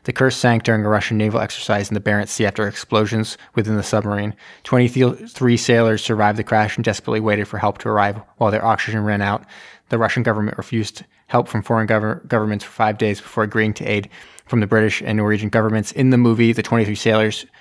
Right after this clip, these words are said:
who survived the initial blast survived for an extended period, while three rescue attempts by the Russian Navy fail. In reality, all the sailors died within eight hours of the blast, thus before the first rescue attempt."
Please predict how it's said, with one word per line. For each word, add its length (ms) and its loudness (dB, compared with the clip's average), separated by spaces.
who 80 2
survived 340 0
the 80 -2
initial 240 0
blast 300 0
survived 340 -2
for 80 -2
an 60 -2
extended 440 -6
period, 380 0
while 180 2
three 240 0
rescue 320 0
attempts 320 -2
by 100 -2
the 80 -4
Russian 300 -2
Navy 180 -4
fail. 400 0
In 160 0
reality, 420 0
all 200 -2
the 80 -4
sailors 340 -4
died 260 0
within 380 -6
eight 140 -4
hours 340 0
of 80 -10
the 80 -10
blast, 400 -6
thus 320 0
before 360 0
the 100 -2
first 260 -2
rescue 320 -4
attempt." 400 -10